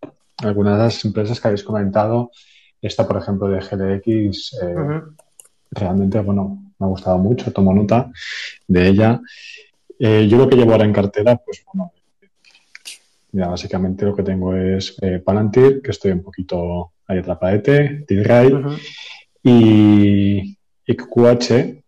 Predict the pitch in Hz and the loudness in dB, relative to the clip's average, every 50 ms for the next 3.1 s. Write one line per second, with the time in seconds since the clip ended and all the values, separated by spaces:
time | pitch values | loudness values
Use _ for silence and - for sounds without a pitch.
0 | _ - - 107 101 101 98 98 98 98 95 95 95 92 95 95 95 - - 101 | _ -2 2 4 4 4 4 4 2 2 2 2 0 -2 -2 -4 -6 -6 -6 -4
1 | 95 104 98 90 90 87 85 _ - - 101 95 - 101 104 101 101 101 107 95 | -2 -2 -2 -4 -6 -10 -12 _ -12 -10 -10 -8 -6 -4 -4 -4 -4 -4 -6 -6
2 | - 104 101 104 104 104 104 98 95 92 90 90 90 90 90 90 87 87 87 87 | -4 -4 -2 -2 0 0 2 2 2 0 0 -4 -4 -6 -8 -8 -8 -10 -12 -14
3 | 87 87 | -16 -18